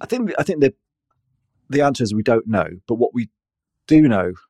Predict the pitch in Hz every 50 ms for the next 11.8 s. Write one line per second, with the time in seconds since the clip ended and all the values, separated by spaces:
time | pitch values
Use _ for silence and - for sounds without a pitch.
0 | _ _ _ _ _ _ - 143 147 - - 127 131 127 135 123 110 113 104 -
1 | 98 - - 110 98 95 - - - - 135 - - 123 110 123 123 127 - -
2 | 123 120 104 - - 131 123 123 117 101 90 87 82 - - _ _ _ _ _
3 | _ _ - 131 120 110 107 107 104 101 - - - - 110 101 95 - - _
4 | - - - _ _ _ _ _ _ _ _ _ _ _ _ _ _ _ _ _
5 | _ _ _ - 110 - 123 110 - - 151 151 147 139 127 - 123 123 117 101
6 | - - 117 110 101 95 92 - - - - - _ _ _ _ _ _ _ _
7 | _ _ _ _ _ _ _ _ _ _ - - - 123 113 110 110 117 120 120
8 | 113 107 110 104 101 110 104 101 95 107 - _ - - 104 101 101 - - 101
9 | 98 101 98 - 92 - - - - 85 87 90 - _ _ _ _ - 107 95
10 | 95 95 101 - - - 135 143 160 147 - - - 110 - - 107 98 98 -
11 | _ _ - 101 101 101 95 - _ _ _ - 95 87 92